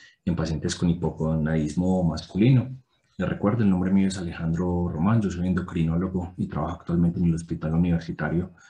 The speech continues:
San Vicente Fundación y soy profesor en la Universidad de Antioquia. Los invito a suscribirse a mi canal y si este video te gusta y te fue útil, también darle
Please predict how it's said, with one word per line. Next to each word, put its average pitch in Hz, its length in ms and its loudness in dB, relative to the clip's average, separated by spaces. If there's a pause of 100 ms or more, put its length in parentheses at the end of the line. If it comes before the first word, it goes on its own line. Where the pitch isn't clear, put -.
(340)
San 92 100 4
Vicente 85 360 2
Fundación 101 560 4
y 90 40 0
soy 80 140 -4
profesor 82 480 -4
en 87 100 6
la 85 80 4
Universidad 78 480 0
de 87 60 2
Antioquia. 98 500 0 (640)
Los 95 120 2
invito 90 380 4
a 92 60 4
suscribirse 90 1040 2
a 95 100 -2
mi 85 100 -2
canal 104 480 2 (240)
y - 80 -2
si 87 100 0
este 92 180 2
video 87 320 4
te 87 80 -2
gusta 90 480 0
y 85 80 -6
te 85 100 -6
fue 85 160 -4
útil, 110 340 0
también 78 300 -2
darle 85 480 -2